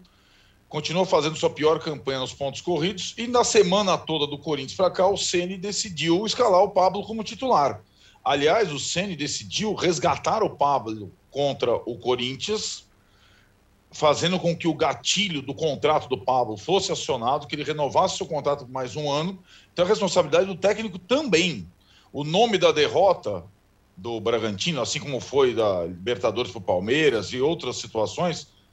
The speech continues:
é o Pablo, o cara que perde um gol sem goleiro, o cara que tá, é uma situação muito complicada. Ele lembra um pouco, e a gente passou, hoje a gente nem fala nesse nome do Corinthians, o Luan.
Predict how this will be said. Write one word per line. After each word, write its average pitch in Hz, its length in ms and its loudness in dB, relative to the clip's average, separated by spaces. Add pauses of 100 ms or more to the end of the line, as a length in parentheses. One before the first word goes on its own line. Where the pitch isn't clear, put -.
(280)
é 135 80 4
o 190 100 8
Pablo, 123 520 2 (120)
o - 40 -20
cara 135 180 0
que 180 140 -4
perde 156 320 4
um 196 100 0
gol 165 220 0
sem 185 160 -2
goleiro, 160 520 2 (120)
o 98 60 -18
cara 131 300 -2
que 135 100 -12
tá, 147 480 0 (360)
é - 60 -6
uma 160 140 0
situação 185 360 2
muito 202 220 -6
complicada. 175 920 -2 (260)
Ele 247 220 0
lembra 208 400 2
um 151 100 -4
pouco, 110 580 0
e 135 80 -2
a 139 80 2
gente 127 280 -6
passou, 151 380 0
hoje 196 100 -2
a 233 40 -4
gente 233 180 -6
nem 247 140 -4
fala 226 240 2
nesse 208 240 -4
nome 139 380 -2 (240)
do 131 140 -12
Corinthians, 135 400 -2
o 135 60 -2
Luan. 175 460 2